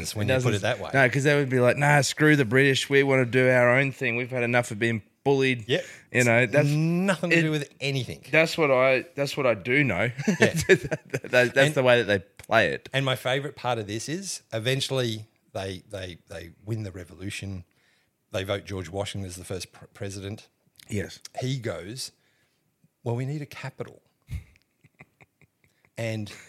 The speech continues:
Speaker 2: we can't se-, just like Canberra.
Speaker 1: Yeah.
Speaker 2: You know, New York,
Speaker 1: Yeah.
Speaker 2: Virginia,
Speaker 1: Yeah.
Speaker 2: like, we're, we're Philadelphia,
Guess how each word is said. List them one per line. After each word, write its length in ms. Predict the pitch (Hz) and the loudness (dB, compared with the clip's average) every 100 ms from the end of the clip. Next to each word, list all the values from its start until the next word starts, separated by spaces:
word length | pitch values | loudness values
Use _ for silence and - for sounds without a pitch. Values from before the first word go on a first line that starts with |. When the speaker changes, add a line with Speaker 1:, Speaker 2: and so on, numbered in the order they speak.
| _ _ _ _ _ _ _ - | _ _ _ _ _ _ _ -10
Speaker 2:
we 120 | 120 | -8
can't 280 | - 135 135 | -6 -8 -6
se-, 220 | - - | -8 -8
just 220 | 127 131 | -6 -4
like 240 | 143 127 - | -4 -6 -8
Canberra. 480 | 120 123 98 - - _ | -8 -6 -8 -12 -20 _
Speaker 1:
Yeah. 220 | 98 87 78 | -6 -6 -4
Speaker 2:
You 80 | 131 | -4
know, 180 | 123 123 | -2 -2
New 160 | 113 107 | -4 -6
York, 680 | 113 131 131 127 - - - _ - | -4 -4 -4 -6 -10 -20 -20 _ -4
Speaker 1:
Yeah. 380 | 131 135 117 87 120 | 0 2 2 -2 -4
Speaker 2:
Virginia, 840 | 113 104 127 127 127 127 127 113 - | -4 -2 -2 0 0 -2 -2 -6 -10
Speaker 1:
Yeah. 200 | 90 92 | -6 -2
Speaker 2:
like, 220 | 135 127 - | 0 -2 -2
we're, 300 | 131 143 143 | -2 0 0
we're 180 | 123 131 | -4 -6
Philadelphia, 920 | - - 135 117 123 127 131 131 127 | -6 -6 -4 -2 -2 -4 -2 -2 -2